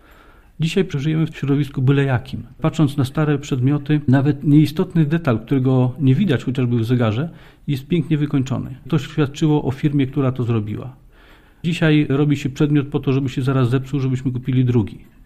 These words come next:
Natomiast kiedyś renomą firmą było zrobienie czegoś dobrej jakości.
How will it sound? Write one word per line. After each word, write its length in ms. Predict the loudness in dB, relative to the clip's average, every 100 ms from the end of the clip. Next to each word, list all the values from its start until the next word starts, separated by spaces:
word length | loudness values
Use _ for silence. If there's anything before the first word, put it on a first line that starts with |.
| -20 -4
Natomiast 500 | -2 2 4 4 0
kiedyś 340 | 0 2 0 -2
renomą 480 | 2 4 4 4
firmą 380 | 2 0 2 0
było 260 | 0 0 2
zrobienie 360 | 2 0 0
czegoś 460 | 0 0 0 0 0
dobrej 320 | 2 4 2
jakości. 600 | 0 -4 -8 -10 -16 -18